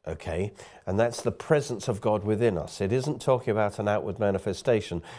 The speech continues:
but it's God's presence within us that will produce the outward manifestations of God. And so to seek his face, that's the emphasis, it means that we seek face-to-face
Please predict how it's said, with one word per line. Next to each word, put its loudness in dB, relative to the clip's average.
but 4
it's -2
God's 2
presence 0
within 4
us -2
that 8
will 8
produce 0
the 4
outward 0
manifestations -2
of -2
God. -4
And 4
so 6
to -2
seek 0
his 0
face, 2
that's 0
the 4
emphasis, 2
it -4
means 4
that 6
we 2
seek 0
face-to-face 0